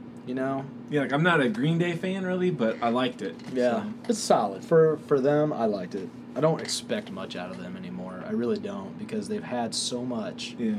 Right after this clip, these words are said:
Speaker 1: And out of such a long career, the only albums I go back to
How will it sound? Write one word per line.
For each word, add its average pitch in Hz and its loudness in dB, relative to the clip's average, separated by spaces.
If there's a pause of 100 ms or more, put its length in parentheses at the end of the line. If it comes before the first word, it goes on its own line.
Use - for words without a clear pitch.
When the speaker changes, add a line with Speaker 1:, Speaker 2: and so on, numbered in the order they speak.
(1000)
Speaker 1:
And 110 -4
out 117 -2
of 107 -4 (260)
such - -2
a 113 -2
long 113 0
career, 113 -2
the 98 -6
only 208 -6
albums 95 -8
I 90 -8
go 90 -8
back 87 -6
to 85 -8